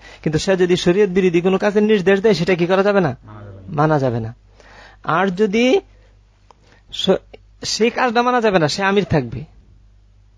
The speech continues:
Speaker 1: আর যদি ইখতিলাফি কোনো বিষয়ে সে কোনো সিদ্ধান্ত দেয়,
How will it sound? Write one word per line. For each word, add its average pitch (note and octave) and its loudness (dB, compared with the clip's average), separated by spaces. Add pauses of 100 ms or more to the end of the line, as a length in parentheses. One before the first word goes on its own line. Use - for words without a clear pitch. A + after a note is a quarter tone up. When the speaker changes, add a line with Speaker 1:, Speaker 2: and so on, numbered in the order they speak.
(460)
Speaker 1:
আর E3 2
যদি G3 0
ইখতিলাফি A#3 0
কোনো B3 2
বিষয়ে G#3 4
সে F#3+ 0
কোনো E3 0
সিদ্ধান্ত D3+ 0
দেয়, G3+ 0